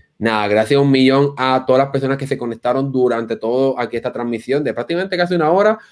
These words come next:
a todos los que están aquí, a, mira, aquí Guajiro, eh, com nos, nos dice, "El control es muy pequeño y resbala demasiado, pero es un éxito". ¿Ves? Que por lo menos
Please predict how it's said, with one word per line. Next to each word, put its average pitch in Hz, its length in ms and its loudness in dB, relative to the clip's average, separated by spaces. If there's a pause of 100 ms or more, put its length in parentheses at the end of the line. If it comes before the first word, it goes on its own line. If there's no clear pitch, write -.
(120)
a 123 140 2
todos 127 120 0
los 143 80 4
que 147 80 0
están 139 180 -2
aquí, 139 400 -2
a, 123 440 4
mira, 139 120 2
aquí 131 320 -2
Guajiro, 131 640 0
eh, 123 360 -4
com 180 380 -2
nos, 127 140 -8 (100)
nos 120 160 -10
dice, 143 360 -2 (240)
"El 131 140 -2
control 135 300 -2
es 147 60 0
muy 156 120 0
pequeño 151 460 -2
y - 20 -4
resbala 123 380 2
demasiado, 139 520 0
pero 113 300 -4
es 131 300 -8
un 123 180 -6
éxito". 107 300 -10
¿Ves? 208 200 0
Que 139 120 0
por 131 120 0
lo 127 60 0
menos 190 280 2